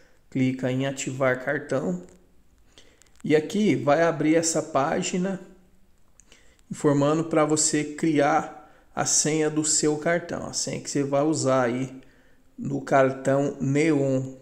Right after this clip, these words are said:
com quatro dígitos. Você cria aqui a sua senha do Neon com quatro dígitos,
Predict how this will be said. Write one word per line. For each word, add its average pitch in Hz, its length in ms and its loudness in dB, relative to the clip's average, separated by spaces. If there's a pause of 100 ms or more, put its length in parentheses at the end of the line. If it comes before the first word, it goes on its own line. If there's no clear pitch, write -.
com 139 240 -4
quatro 151 560 0
dígitos. 127 680 -6
Você 131 300 -2
cria 135 360 -2
aqui 170 440 -6 (460)
a - 100 -8
sua 139 280 -2
senha 135 360 -2
do 131 160 -4
Neon 135 360 0
com 139 200 -10
quatro 139 460 -4
dígitos, - 840 -6